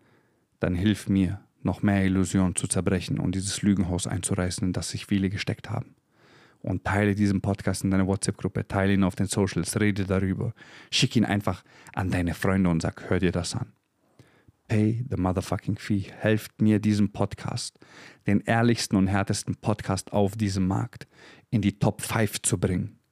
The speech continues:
Let's go, motherfuckers. I love y'all so fucking much. Ich liebe euch alle so sehr, dass ihr euch das gar nicht vorstellen könnt.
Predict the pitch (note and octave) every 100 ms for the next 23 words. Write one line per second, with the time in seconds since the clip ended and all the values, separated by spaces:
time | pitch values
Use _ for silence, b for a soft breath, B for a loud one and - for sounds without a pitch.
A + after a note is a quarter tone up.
0 | _ _ _ _ _ _ _ _ _ -
1 | F#2 F2+ - F#2 F2+ F2+ - F#2+ A2+ -
2 | - G#2+ G#2 G2+ G2+ G2 G2+ G2 F#2+ -
3 | - G2+ F#2+ - G2 - F#2 F#2 F#2+ G#2
4 | - B B B C3+ - A#2+ B2+ B2 G#2
5 | - B2 A2+ G#2+ A2+ A2 G#2+ - - F#2+
6 | G2+ G#2 G2+ G2 - G#2+ G#2+ G#2+ B2 -